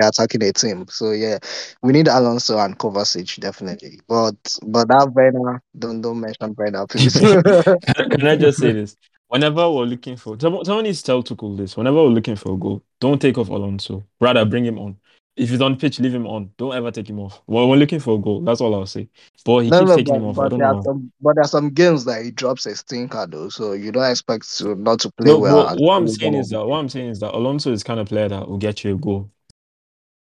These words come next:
Speaker 1: Yeah, I know, I understand what you're saying, but I'm saying the only times that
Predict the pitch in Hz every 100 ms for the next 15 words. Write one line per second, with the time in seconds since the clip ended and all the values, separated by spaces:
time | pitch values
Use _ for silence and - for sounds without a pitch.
0 | _ _ - 147 175 147 170 160 143 143
1 | - 180 156 135 - 139 98 107 117 117
2 | 147 135 117 123 147 160 - 139 107 92
3 | 92